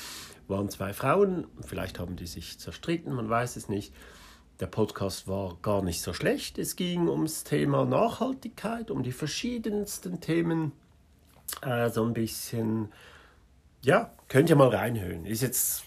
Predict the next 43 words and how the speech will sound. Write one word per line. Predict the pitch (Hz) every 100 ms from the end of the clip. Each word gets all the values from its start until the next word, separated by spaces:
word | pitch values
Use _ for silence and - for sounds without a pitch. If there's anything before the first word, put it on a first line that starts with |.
| - 110 120
nicht | 156 131 139
so, | - 151
dass | 147 139
ich | 131 -
alle | 170 214
Folgen | 196 196 202 185
gehört | 165 165 220 226
habe, | 196 196 185
also | 160 123
hat | 123
mich | 110 101
nicht | 110 - -
wahnsinnig | 101 113 107 107
fasziniert, | - 101 - 180 247 254
aber | 147
ich | 139
habe | 139 -
doch | 190 -
einige | 147 170 220 156
gehört. | 139 123 226 - - - - - - - -
Und | 147 -
dann | 202 214
diese | 196 208 233 156 139
eine, | 156 202 233 240 220 135 160
die | 147
mich | 131 117
irritiert | 120 - - - 247 330 226
hat | 220
zum | - - 196 214
Thema | - 180 190
Minimalismus. | 170 143 123 98 113 196 233 294 302 - - - - - - - _ _ _
Und | 113 107
da | 113
habe | 98
ich | 92
gemerkt, | 98 98 117 - - -
die | 101 95
haben | 92 92 95
das | 87 -
irgendwie | 85 85 90
gar | 80 82
nicht | 73 76
verstanden. | - - - 82 78 78 98